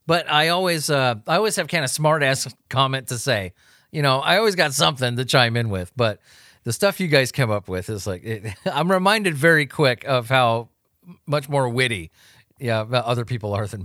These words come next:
me. <laughs> So I appreciate that comment there, Mister Bradford. Scotty B. So anyway, I've hit my time. And, uh, if you wanna listen to the entire episode of No Disclosure,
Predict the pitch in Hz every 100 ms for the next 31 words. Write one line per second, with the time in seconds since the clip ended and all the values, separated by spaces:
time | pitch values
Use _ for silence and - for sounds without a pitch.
0 | 90 - - 175 226 285 277 208 185 151
1 | 175 151 175 170 165 139 127 117 - 104
2 | 104 104 92 85 - _ _ - - 120
3 | 104 87 127 139 104 76 _ _ _ _
4 | _ _ _ _ _ _ _ _ _ _
5 | - 190 220 196 127 143 170 156 135 127
6 | 92 69 _ _ _ _ - - _ -
7 | 151 139 135 127 113 - 156 147 151 233
8 | 220 185 156 165 190 151 147 131 113 143
9 | 220 233 175 139 135 131 117 107 117 101
10 | - 104 87 85 110